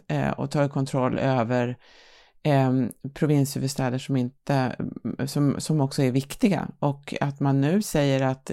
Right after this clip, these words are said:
det är förmodligen, ehm, också huvudstaden kommer att falla inom,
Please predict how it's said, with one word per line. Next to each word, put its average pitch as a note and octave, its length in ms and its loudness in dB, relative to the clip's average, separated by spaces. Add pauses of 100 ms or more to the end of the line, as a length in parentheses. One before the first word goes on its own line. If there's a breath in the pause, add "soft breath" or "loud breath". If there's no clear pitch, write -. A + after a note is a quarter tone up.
det C3 460 0
är A2+ 220 -2
förmodligen, B2+ 720 0 (760 soft breath)
ehm, B2+ 580 2 (420)
också C#3 220 -2
huvudstaden E3+ 640 2
kommer C3+ 240 -2
att B2 100 -6
falla B2 500 -4
inom, A#2+ 600 -4